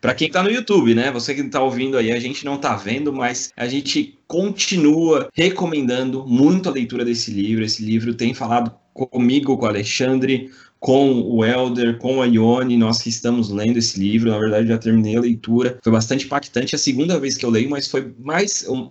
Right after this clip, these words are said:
uma experiência mais legal ainda do que a primeira vez que eu li. Então, eu recomendo muito. Graças a Deus, tem alguns ouvintes que tão lendo. Isso é muito legal e fico muito feliz quando a gente recomenda e a pessoa faz. E eu tenho certeza que essa galera também tá sendo muito abençoada. E a gente tá chegando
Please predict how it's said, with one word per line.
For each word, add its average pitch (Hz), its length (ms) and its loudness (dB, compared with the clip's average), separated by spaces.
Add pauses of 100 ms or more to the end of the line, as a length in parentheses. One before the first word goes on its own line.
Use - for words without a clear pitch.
(160)
uma 139 100 -2
experiência 139 440 0
mais 156 240 -2
legal 139 400 0
ainda 151 420 -2
do 135 100 -4
que 120 80 -4
a 135 60 2
primeira 135 260 0
vez 127 180 0
que - 60 -2
eu 131 120 2
li. 113 180 -4
Então, 147 260 0
eu 147 60 4
recomendo 147 420 -2
muito. 139 440 -2
Graças 180 320 2
a 190 40 -2
Deus, 151 200 -2
tem 170 100 -8
alguns 165 260 -6
ouvintes 139 320 -4
que - 120 -16
tão 156 160 -2
lendo. 135 260 -2
Isso 135 160 -4
é 131 60 -4
muito 127 200 -6
legal 117 320 0
e 117 60 -2
fico 117 220 -8
muito 113 180 0
feliz 113 400 -2
quando 117 160 -2
a 110 60 4
gente 117 180 2
recomenda 120 460 2
e 127 100 0
a 117 60 -2
pessoa 120 340 0
faz. 117 560 -4
E 113 60 2
eu 117 80 4
tenho 127 120 -2
certeza 131 380 0
que 123 60 -4
essa 120 160 -2
galera 117 260 0
também 117 220 0
tá 123 100 -6
sendo 120 220 -2
muito 117 180 2
abençoada. 123 540 -4
E - 20 0
a 160 60 0
gente 185 240 -4
tá 220 100 -4
chegando 151 600 0